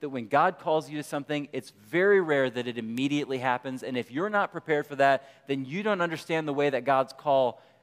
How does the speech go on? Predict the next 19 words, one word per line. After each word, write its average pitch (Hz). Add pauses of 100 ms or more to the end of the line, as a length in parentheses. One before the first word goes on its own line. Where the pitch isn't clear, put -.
(440)
normatively 165
works 139 (220)
in 160 (140)
your 139 (200)
life. 113 (3000)
God 180
will 185
never 175
send 180
you 175
into 160
something 131
for 139
which 139
he 143
hasn't 147
first 147
prepared 135
you. 107